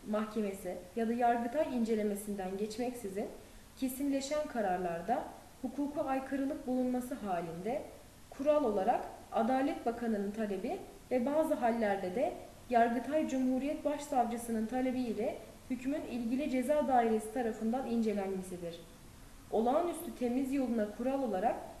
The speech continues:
Yargıtay Cumhuriyet Başsavcısı Adalet Bakanı'nın talebi üzerine başvurabilir. Aşağıda inceleneceği üzere bazı hallerde Yargıtay Cumhuriyet Başsavcısı da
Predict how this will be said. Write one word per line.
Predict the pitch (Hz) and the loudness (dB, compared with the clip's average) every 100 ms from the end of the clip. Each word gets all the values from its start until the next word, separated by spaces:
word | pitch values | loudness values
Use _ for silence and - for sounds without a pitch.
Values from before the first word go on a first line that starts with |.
| - | -4
Yargıtay | 226 247 247 254 262 254 | 6 6 6 0 0 0
Cumhuriyet | 220 247 247 240 269 277 | 0 0 0 0 -2 -2
Başsavcısı | 277 285 - 226 208 214 - - | -2 -2 0 0 2 0 -2 0
Adalet | 226 233 240 277 | 2 2 2 0
Bakanı'nın | 208 208 214 190 190 | -4 -2 -4 -2 -4
talebi | 196 185 185 | -4 -6 -4
üzerine | 240 233 202 208 285 | -4 -2 -2 0 0
başvurabilir. | 240 202 - 196 180 185 180 - - - - - - - - - - | 0 0 -4 -6 -4 -4 -6 -8 -16 -20 -20 -20 -20 -20 -20 -12 -4
Aşağıda | 220 262 254 320 | -2 2 2 2
inceleneceği | 269 247 247 247 254 262 285 247 | 0 2 4 4 4 2 0 -2
üzere | 196 185 220 302 - - - | -2 0 0 -2 -6 -14 -4
bazı | 269 302 262 | 4 4 4
hallerde | 233 214 208 180 180 226 311 - - - | 2 2 4 4 2 0 -2 -4 -14 -4
Yargıtay | 247 226 226 254 294 311 | 4 4 4 2 4 4
Cumhuriyet | 226 254 240 240 247 247 | 4 2 2 0 0 0
Başsavcısı | 262 277 - 226 214 226 240 208 | 0 0 0 0 2 -2 -2 0
da | 277 | 0